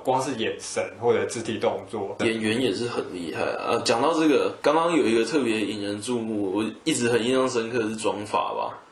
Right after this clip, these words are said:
Speaker 2: 女主角的那个妆很厉害欸，她一直呈现满脸苍白，然后泪带这边非常的泛红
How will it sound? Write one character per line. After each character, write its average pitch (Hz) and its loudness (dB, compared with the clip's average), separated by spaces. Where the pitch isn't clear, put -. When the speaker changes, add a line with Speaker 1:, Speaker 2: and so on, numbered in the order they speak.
Speaker 2:
女 123 4
主 160 2
角 151 4
的 110 0
那 147 0
个 104 0
妆 107 0
很 113 -8
厉 104 -6
害 87 0
欸， 69 -4
她 196 2
一 202 4
直 147 6
呈 123 0
现 139 2
满 110 -2
脸 117 0
苍 117 -8
白， 95 -4
然 92 -8
后 120 2
泪 127 0
带 120 0
这 113 -6
边 110 -12
非 127 0
常 98 -4
的 90 -2
泛 - 0
红 95 -2